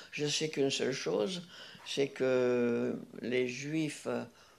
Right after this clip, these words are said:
en âge de faire leur service militaire et d'aller à la guerre, euh, comme ils ne pouvaient pas ils n'étaient pas autorisés de prendre des armes,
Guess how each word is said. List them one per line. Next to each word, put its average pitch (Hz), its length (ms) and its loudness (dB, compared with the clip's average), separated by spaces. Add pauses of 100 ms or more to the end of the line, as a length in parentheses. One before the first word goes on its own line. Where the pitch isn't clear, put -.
(100)
en 131 200 -2
âge 139 400 0
de 123 200 -4
faire 131 320 -2
leur 117 260 -2
service 120 480 -2
militaire 120 680 0 (320)
et 120 120 2
d'aller 123 640 6
à 113 80 4
la 104 160 2
guerre, 139 580 6 (640)
euh, 127 260 2
comme 160 260 4
ils 147 80 4
ne 143 40 -4
pouvaient 135 360 0
pas 120 320 -2 (520)
ils 117 120 -4
n'étaient 101 200 -4
pas 101 220 -4
autorisés 120 560 -2
de 110 100 -2
prendre 104 240 -6
des 113 240 0
armes, 175 340 0